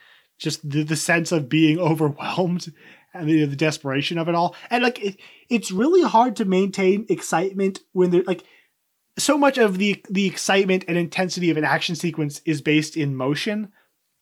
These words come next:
You know, moving the camera, characters moving. And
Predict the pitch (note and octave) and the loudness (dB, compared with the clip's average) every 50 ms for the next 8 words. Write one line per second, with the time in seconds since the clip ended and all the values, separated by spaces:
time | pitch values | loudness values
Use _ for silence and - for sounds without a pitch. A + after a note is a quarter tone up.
0 | _ _ _ _ _ _ _ _ - F3+ F3 E3 D3+ E3 G3+ G#3+ A3 G#3 F#3+ F#3 | _ _ _ _ _ _ _ _ -2 0 0 2 2 2 2 2 0 0 -2 -2
1 | F3+ - F#3+ F3+ F3 E3 D3 C#3 - - G3+ G3 - - E3 C#3+ D#3 D#3 D3+ C#3+ | -2 0 -2 0 0 -2 -4 -4 0 0 0 0 0 -2 -6 -2 0 0 0 0
2 | C3+ B2 B2 - _ - - - - - _ _ _ _ - F3+ F#3+ F#3+ F#3 F#3+ | 0 -6 -10 -14 _ -20 -20 -20 -20 -20 _ _ _ _ -2 0 2 2 0 -2